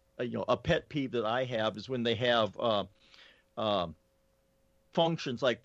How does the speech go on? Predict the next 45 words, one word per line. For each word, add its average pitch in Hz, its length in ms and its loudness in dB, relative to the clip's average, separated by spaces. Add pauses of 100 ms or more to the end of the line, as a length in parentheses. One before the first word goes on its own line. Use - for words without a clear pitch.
(160)
food, 139 520 -2
uh, 110 320 4
they're 110 160 -2
serving 135 360 -2
food 139 340 2
at, 104 280 4
you 123 120 -4
know, 98 80 -2
something, 104 640 -2
uh, 101 160 2
activity 110 480 0
going 104 280 -2
on. 92 220 -2 (440)
And 139 280 4
they 143 100 6
would 135 140 -2
use 156 220 -2
the - 40 -8
kitchen - 360 -6
in 127 100 -4
the 117 60 -4
school, 156 420 4
but 131 180 0
it 147 60 0
was 135 180 0
never 147 280 2
labeled. 120 580 2 (340)
And 139 180 2
so 170 140 0
they 156 120 4
would 156 160 -2
take, 151 280 0
like, 139 200 2
these 123 180 -6
big 139 220 -2
roasters 131 580 2
or 113 60 -2
big 123 200 -2
coffee 160 340 -2
pots 101 400 -2
and - 80 -6
start - 280 2
plugging 123 340 0
'em 117 100 0
in. 117 280 0